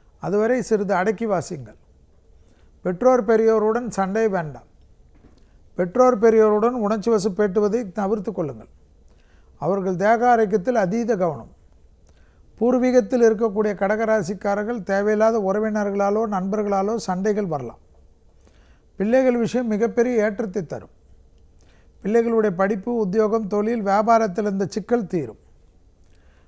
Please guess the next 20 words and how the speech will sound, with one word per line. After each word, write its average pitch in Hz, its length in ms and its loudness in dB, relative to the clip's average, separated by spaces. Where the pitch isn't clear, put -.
படைப்பாளிகள், 226 680 2
கலைத்துறையினர், 214 760 0
சினிமா 220 420 -4
துறையினர், 208 460 -4
மீடியா 226 360 0
துறையினர்களுக்கு 202 840 -4
நீண்ட 214 300 -2
நாள் 220 260 -4
கனவுகள் 214 480 -4
நிறைவேறும். 165 500 -4
வண்டி 208 300 -2
வாகன 226 320 4
மாற்றங்கள் 208 500 -4
அனுகூலத்தை 202 600 -2
தரும். 107 240 -12
அதற்குண்டான 220 720 -2
லோன் 226 220 2
எல்லாம் 226 320 0
சாங்ஷன் 220 440 -4
ஆகும். 123 360 -10